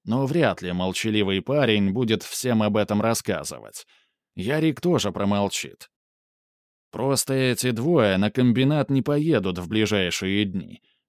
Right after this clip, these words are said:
поэтому я оставил их напоследок. «Про Славу что-то?» —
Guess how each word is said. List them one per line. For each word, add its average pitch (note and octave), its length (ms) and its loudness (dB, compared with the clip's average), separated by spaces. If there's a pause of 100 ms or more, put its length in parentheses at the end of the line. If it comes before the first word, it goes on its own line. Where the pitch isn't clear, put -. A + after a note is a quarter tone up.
поэтому C#3+ 500 0
я B2 260 4
оставил A#2 540 -2
их A2+ 200 -2
напоследок. G#2+ 840 -4 (1040)
«Про F2 200 -12
Славу C3+ 440 -2
что-то?» — F2+ 540 -6